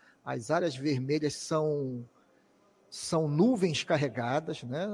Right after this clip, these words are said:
E esses pontos mais intensos de vermelho, inclusive, indicam chuva forte. E essas chuvas vêm se mantendo pelo norte do Brasil, centro-norte, Mato Grosso, Pará, Rondônia, Amazonas, no Acre também. Essa área, inclusive, o nível dos rios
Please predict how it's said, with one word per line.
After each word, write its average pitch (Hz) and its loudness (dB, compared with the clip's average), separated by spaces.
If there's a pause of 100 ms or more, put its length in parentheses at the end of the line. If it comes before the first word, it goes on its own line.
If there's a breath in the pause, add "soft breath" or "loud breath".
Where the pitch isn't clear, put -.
(200)
E 156 -4
esses - -4
pontos 185 0
mais 143 2
intensos 135 -4
de 120 -6
vermelho, 123 0
inclusive, 123 -4
indicam 139 -6
chuva 127 -4
forte. - -6 (420 loud breath)
E 160 4
essas 165 2
chuvas 180 2
vêm 160 2
se - -4
mantendo 147 -2
pelo 170 2
norte 135 0
do 131 -2
Brasil, 123 -4
centro-norte, 139 -4 (260 loud breath)
Mato 143 -2
Grosso, 123 2 (340 loud breath)
Pará, 143 2
Rondônia, 135 -2
Amazonas, 139 -4
no 147 -4
Acre 139 -2
também. 135 -4
Essa 147 -6
área, 147 0
inclusive, 139 -8
o 135 -2
nível 160 -2
dos 131 -6
rios 143 -2